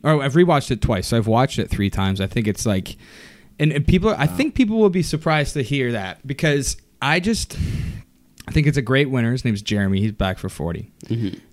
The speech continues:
Speaker 1: And it's just, like, it fulfills a lot of, like, story arcs from the twenties especially. So Cagayan and Blood versus Water and, uh, uh, San Juan del Sur and Worlds Apart. Like, it, it just, like,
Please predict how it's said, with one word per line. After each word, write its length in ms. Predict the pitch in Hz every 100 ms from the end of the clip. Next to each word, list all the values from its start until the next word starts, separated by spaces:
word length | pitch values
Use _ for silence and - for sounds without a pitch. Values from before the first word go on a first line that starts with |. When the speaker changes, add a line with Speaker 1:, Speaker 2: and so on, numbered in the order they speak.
| -
Speaker 1:
And 100 | 127
it's 100 | 127
just, 160 | - 156
like, 180 | 175 -
it 100 | 139
fulfills 600 | - 170 156 - 165 208
a 40 | 240
lot 260 | 180 143 151
of, 140 | 139
like, 180 | 135 117
story 560 | - - 117 117 110
arcs 340 | 95 92 - -
from 460 | - 98 92 92
the 100 | 90
twenties 460 | 95 - 110 98 92
especially. 640 | 87 - 80 - 57 - - - -
So 80 | -
Cagayan 760 | - 104 101 95 92 90 92 -
and 420 | 87 87 85 82
Blood 200 | 90 90
versus 380 | 95 - 90 -
Water 400 | 92 90 90 87
and, 480 | 82 90 90 87 -
uh, 440 | 69 57 55 65 - _ _ _ _ _
uh, 260 | - 60 -
San 260 | - 101 95
Juan 180 | 90 90
del 180 | 87
Sur 440 | 90 - 87 87 87
and 280 | 85 85 85
Worlds 260 | 90 92
Apart. 300 | - - 87 76
Like, 140 | 101
it, 100 | 107
it 180 | - 104
just, 220 | 143 147
like, 260 | 180 123